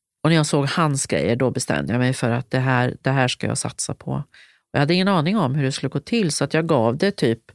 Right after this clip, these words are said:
tio år av mitt liv med en gång. Jag förstod att det skulle ta tid att lära sig. Ehm, när jag kom därifrån, då var jag ju rätt, eh, hur ska man säga,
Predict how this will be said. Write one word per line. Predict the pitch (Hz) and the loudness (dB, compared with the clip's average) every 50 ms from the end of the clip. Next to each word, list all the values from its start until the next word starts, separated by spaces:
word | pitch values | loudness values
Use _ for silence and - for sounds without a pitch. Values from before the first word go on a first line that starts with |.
| _ _ - | _ _ -4
tio | - 170 160 143 139 147 | 0 0 0 2 2 2
år | 139 131 127 | 2 4 4
av | 123 120 123 | 4 2 2
mitt | 127 131 - | 0 -2 0
liv | - 160 180 214 196 - - - - _ - | 0 2 2 2 0 -2 -4 -8 -20 _ -4
med | - 165 143 | 0 0 2
en | 123 127 | 2 2
gång. | 135 - - 147 165 170 - _ - 190 175 - | 0 0 0 0 -2 -4 -6 _ -18 -18 -12 -4
Jag | - 170 160 | -4 -4 -2
förstod | - 151 - 170 156 131 | -2 -4 0 0 0 0
att | 147 147 - | 0 -2 -2
det | 156 143 | -4 -6
skulle | - - 151 147 | -4 -4 -6 -4
ta | - 143 131 | -4 -4 -4
tid | - - 147 135 139 156 | -2 0 -2 -2 0 -2
att | 139 | 0
lära | 143 143 143 131 135 135 | 2 2 2 2 0 0
sig. | 139 - - 160 151 151 165 160 _ _ _ _ _ _ _ _ _ _ _ _ _ _ _ _ _ _ _ _ _ _ _ _ _ - - | -2 -2 -2 -2 0 0 -2 -6 _ _ _ _ _ _ _ _ _ _ _ _ _ _ _ _ _ _ _ _ _ _ _ _ _ -4 0
Ehm, | 143 143 135 131 131 127 123 - | 0 2 2 2 0 0 -2 -2
när | - 143 151 | -2 0 0
jag | 151 151 151 _ | 0 0 -2 _
kom | - - 180 170 160 156 156 151 151 147 143 147 - - _ _ - 147 | -8 -2 0 0 2 2 0 0 0 -2 -2 -4 -6 -10 _ _ -6 0
därifrån, | 147 180 202 233 254 247 - - 123 107 117 143 165 - - _ _ _ _ _ _ - - | 0 2 2 2 0 0 0 0 0 2 2 0 -2 -4 -8 _ _ _ _ _ _ -8 -4
då | 151 | -2
var | 147 156 151 | 0 2 2
jag | 135 127 | 2 2
ju | 117 - 127 131 | 2 0 0 0
rätt, | 135 131 - 123 - _ _ _ - - | 0 -2 -2 -2 -4 _ _ _ -6 -4
eh, | 87 78 65 65 67 71 - 135 - - _ _ _ _ _ - | -2 -2 -2 -4 -4 -6 -6 -8 -8 -10 _ _ _ _ _ -20
hur | |
ska | - - - | -16 -12 -8
man | - - 131 | -8 -6 -6
säga, | - - - 143 135 143 - 139 139 143 135 | -6 -6 -6 -6 -6 -6 -6 -6 -6 -6 -8